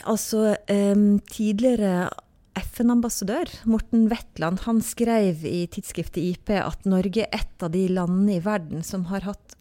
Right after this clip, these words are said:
mest nytte av F N. Og da særlig med tanke på havretten. Fordi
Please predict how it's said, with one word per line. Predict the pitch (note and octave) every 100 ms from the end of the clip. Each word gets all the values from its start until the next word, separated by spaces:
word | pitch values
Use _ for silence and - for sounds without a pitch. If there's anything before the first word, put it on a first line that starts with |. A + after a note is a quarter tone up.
| -
mest | A3+ C4 - - -
nytte | E3 E3 -
av | G3 -
F | D#3+ -
N. | F#3+ E3 - - - - - - - - -
Og | G3+
da |
særlig | A#3 - G3+ G3 G#3+ A3 F3
med | D#3+
tanke | F3 E3+ G3+
på | F#3+ -
havretten. | E3+ D3 D#3+ F#3 G3 - - D#3+ C3+ E2 _ - - _ _ _ - - -
Fordi | - F#3